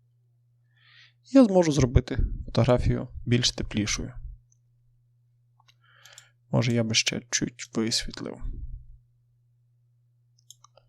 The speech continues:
Ось. Все робиться на мій смак, в залежності і мій настрій, так?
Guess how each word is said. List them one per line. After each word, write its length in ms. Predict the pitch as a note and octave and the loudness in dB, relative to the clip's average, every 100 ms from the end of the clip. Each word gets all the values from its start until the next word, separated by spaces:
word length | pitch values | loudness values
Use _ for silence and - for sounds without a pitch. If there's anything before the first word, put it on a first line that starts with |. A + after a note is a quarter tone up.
| _ _ _ _ _ _ _ _ - _ _ _ _ _ _ _ - - | _ _ _ _ _ _ _ _ -20 _ _ _ _ _ _ _ -20 -6
Ось. 300 | - - - - - - - - - - _ _ _ | -6 -6 -10 -12 -14 -20 -20 -20 -20 -20 _ _ _
Все 120 | - A#3 | 2 4
робиться 440 | F3+ D#3 - C#3+ | 4 2 0 -2
на 440 | C3 C3+ C3 B2+ - _ _ _ _ - | 0 -2 -2 -8 -18 _ _ _ _ -4
мій 180 | C3 A2+ | -2 0
смак, 520 | - F3+ G#3+ - - _ _ - - - _ _ _ _ - | 2 2 2 -2 -18 _ _ -20 -20 -20 _ _ _ _ -8
в 80 | - | -2
залежності 540 | B2 C3+ C3 - - | 0 0 -2 -4 -4
і 100 | C3+ | 0
мій 180 | C3+ B2 | 2 4
настрій, 480 | A#2+ A2 - - - | 4 2 0 -6 -8
так? 300 | - - - | -4 -2 -2